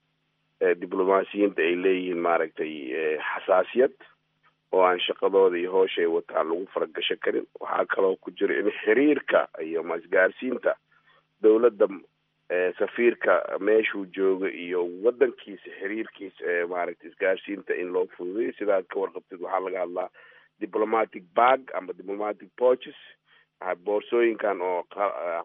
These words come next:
warqadaha sensitive-ka ah lagu diro oo safaaradaha ay diraan, waddamadooda ay u diraan inaan la baarin ama kuwa loo soo diraa inaan la baarin. Iyo, maaragtay, in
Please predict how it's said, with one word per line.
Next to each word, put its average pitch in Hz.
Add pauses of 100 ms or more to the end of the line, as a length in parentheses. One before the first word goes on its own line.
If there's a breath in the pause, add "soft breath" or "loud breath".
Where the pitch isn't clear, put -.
warqadaha 104
sensitive-ka 101
ah 87
lagu 95 (100)
diro 95
oo 87
safaaradaha 95
ay 90
diraan, 92
waddamadooda 92
ay 92
u 92
diraan 92
inaan 92
la 90
baarin 95
ama 90
kuwa 104
loo 98
soo 92
diraa 90
inaan 87
la 90
baarin. 98 (180)
Iyo, 170 (460)
maaragtay, 113
in 165